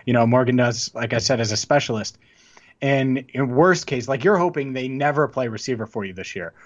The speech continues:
or very rarely in blowouts where you're up by a lot. So I don't know if one is tied to the other. I would probably keep eight receivers. But regardless, Joe Mixon should be the Bengals'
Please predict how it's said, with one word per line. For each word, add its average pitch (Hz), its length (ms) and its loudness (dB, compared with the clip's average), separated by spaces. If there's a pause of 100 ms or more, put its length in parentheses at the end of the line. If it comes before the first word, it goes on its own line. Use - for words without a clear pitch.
(100)
or 123 100 2
very 131 380 4
rarely 117 440 -2
in 104 100 -6
blowouts 110 500 -2
where 113 140 0
you're 107 200 -2
up 120 180 0
by 98 140 0
a 92 100 -4
lot. 87 240 -6 (720)
So 139 500 6
I 160 140 4
don't 196 160 2
know 160 120 4
if 127 120 -2
one 147 560 -4
is 127 160 -10
tied 139 220 2
to 135 60 -2
the 131 180 -2
other. 139 280 2
I 131 160 0
would 156 140 0
probably 143 260 0
keep 143 220 -8
eight 139 160 -6
receivers. 127 640 -6 (480)
But 160 160 2
regardless, 156 600 2
Joe 143 280 -2
Mixon 185 320 -6
should 147 160 -12
be 147 80 -6
the 131 100 -6
Bengals' 131 400 -6